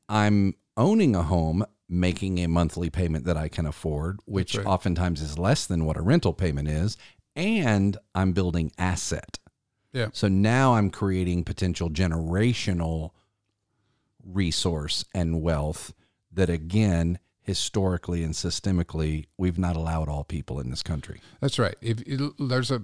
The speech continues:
Speaker 2: there's a simple n-, number out there, uh, Patrick, that says, um, that, uh, when people, uh, estates, uh, in African, uh, excuse me, in white families is,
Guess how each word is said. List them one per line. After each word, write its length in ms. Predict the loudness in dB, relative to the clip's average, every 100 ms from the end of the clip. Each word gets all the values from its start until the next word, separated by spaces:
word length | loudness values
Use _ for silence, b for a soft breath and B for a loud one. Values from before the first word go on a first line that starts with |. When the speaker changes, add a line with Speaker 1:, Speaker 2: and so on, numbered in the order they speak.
| -6
Speaker 2:
there's 180 | -6 -4
a 80 | -4
simple 380 | -2 -4 -2 -2
n-, 140 | -4 -8 -16
number 640 | -6 -2 0 2 0 0 -4
out 280 | -6 -6 -6
there, 320 | -6 -4 -4 -8 -10 -6
uh, 200 | -6 -6
Patrick, 460 | -6 -6 -4 -6 -4
that 180 | -4 -4
says, 500 | -2 0 0 -2 -8 B B B B -14 -4
um, 640 | -2 0 -2 -2 -4 -8 -16 -6
that, 460 | -2 0 -2 -4 -10 _ -8
uh, 440 | -6 -4 -6 -8
when 640 | -10 -4 -2 0 0 -4 -8 -20 _ _
people, 580 | 0 0 0 -2 -4 -6
uh, 140 | -4 -4 -4
estates, 960 | -4 -6 -2 0 0 -2 -10 -10 -10 _ _ _ _ -10
uh, 160 | -8 -8 -8
in 260 | -4 -4 -4 -4
African, 480 | -4 -4 -8 -10
uh, 140 | -4 -4
excuse 380 | -4 -2 -2 0
me, 140 | -2
in 260 | -2 -4 0
white 320 | 2 2 -2
families 720 | -4 -4 -2 -4 -6 -8 -10 -14 _ _ B B B B
is, 340 | -4 -4 -4